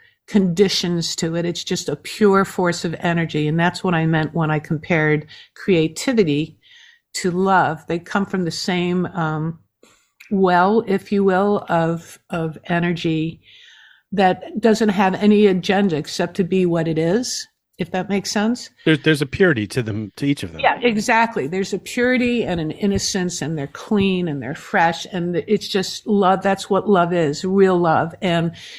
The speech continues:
Speaker 1: it's the same thing with creativity. It's sort of like this unspoken energy that it can't really, really be defined. It just is what it is, if you will. I mean, it's sort of a s-,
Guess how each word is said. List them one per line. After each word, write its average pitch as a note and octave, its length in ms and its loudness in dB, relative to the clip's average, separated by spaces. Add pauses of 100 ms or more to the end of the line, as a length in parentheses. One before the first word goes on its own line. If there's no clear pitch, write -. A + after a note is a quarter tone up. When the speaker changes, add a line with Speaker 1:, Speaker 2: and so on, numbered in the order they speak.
(120)
Speaker 1:
it's A3 200 2
the A3 80 0
same G#3+ 260 2
thing G3+ 200 2
with F#3 160 -4
creativity. E3+ 800 0
It's E3 200 -4
sort F3+ 160 0
of E3 160 -2
like E3+ 240 -2
this F3 300 -4
unspoken F#3 880 0
energy F3 800 0 (760)
that F#3 540 2
it A3 160 -4
can't B3 380 2 (340)
really, B3+ 380 4
really A#3 260 6
be G3+ 160 2
defined. G3 720 2
It D#3+ 100 0
just - 380 -4
is G3 280 4
what E3+ 200 -2
it D#3 100 -2
is, F#3 340 -2
if G3+ 160 -8
you G#3+ 120 0
will. G#3+ 240 0
I D3+ 80 -2
mean, F3+ 180 -2
it's F3+ 140 -4
sort G3 160 2
of E3+ 100 0
a D#3+ 40 2
s-, - 280 -6